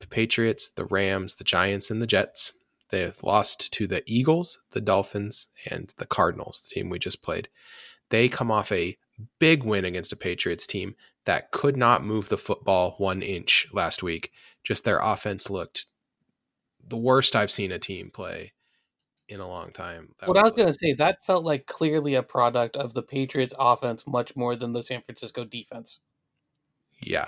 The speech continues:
Speaker 1: I mean, the defense is only on the field for fifty-two plays. Like, they, <laughs> they didn't have to do anything, right? The New England just couldn't, couldn't get anything going, and it makes it easy for your offense.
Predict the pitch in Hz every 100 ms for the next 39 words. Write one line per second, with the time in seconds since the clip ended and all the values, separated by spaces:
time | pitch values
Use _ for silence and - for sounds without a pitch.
0 | - 107 104 104 113 113 - 98 92 87
1 | 98 - 98 95 - - - - - -
2 | - - 95 - 107 - - - 135 117
3 | 123 123 101 107 101 87 82 - 78 -
4 | - _ - - _ - 87 92 98 92
5 | 104 104 107 98 95 - 113 98 95 -
6 | _ - 117 104 98 95 90 92 87 92
7 | 90 85 85 85 - - - 98 113 113
8 | 117 104 101 101 101 90 - 90 - 87
9 | 82